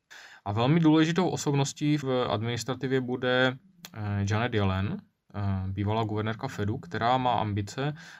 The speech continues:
zasednout na křeslo ministryně financí. Byla by to první žena na tomto postu a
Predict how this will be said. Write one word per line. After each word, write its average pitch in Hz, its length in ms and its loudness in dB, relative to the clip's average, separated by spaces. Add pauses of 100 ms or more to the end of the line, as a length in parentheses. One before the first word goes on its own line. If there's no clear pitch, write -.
zasednout 113 640 -2
na 110 300 2
křeslo 113 440 -6
ministryně 101 560 -2
financí. 98 600 -4 (440)
Byla 107 160 -2
by 131 80 -2
to 147 100 2
první 127 360 2
žena 139 220 4
na 139 120 2
tomto 147 260 0
postu 123 440 -8 (100)
a 117 240 -2